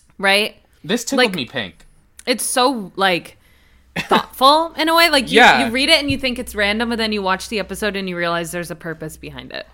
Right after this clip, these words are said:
Speaker 2: Yeah, and it, it's almost always, like, a quote from the episode, like, same thing as the one we talked about last week.
Speaker 1: Yep.
Speaker 2: Where it's just, it always gets me together. I love it.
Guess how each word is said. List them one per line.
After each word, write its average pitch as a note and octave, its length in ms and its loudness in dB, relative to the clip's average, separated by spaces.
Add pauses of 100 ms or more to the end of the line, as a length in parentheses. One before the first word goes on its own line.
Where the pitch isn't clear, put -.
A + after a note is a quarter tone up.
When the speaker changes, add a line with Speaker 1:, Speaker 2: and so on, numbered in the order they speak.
(120)
Speaker 2:
Yeah, G#3+ 200 2
and E3+ 120 2
it, F3 160 -2
it's D3 140 -8
almost F#3 260 -2
always, C#3 380 0
like, C#3 100 -4
a C3 100 -6 (280)
quote - 480 -6
from A#2 180 -8
the G2+ 100 -6
episode, A#2 460 -6
like, G2+ 160 -6
same A2 220 -8
thing A2+ 160 -6
as G#2+ 100 -10
the A2 60 -10
one G#2 100 -8
we G#2 80 -10
talked G2+ 260 -10
about G2+ 200 -10
last F2+ 260 -10
week. B2+ 320 -12 (320)
Speaker 1:
Yep. D#3+ 360 -8 (180)
Speaker 2:
Where C3+ 220 -6
it's D3 220 -10
just, - 320 -8
it D3 120 -8
always C3+ 340 -4
gets A#2 240 -10
me A2 80 -12
together. F2+ 420 -12
I G#2 100 -12
love F#2+ 240 -12
it. F#2 280 -12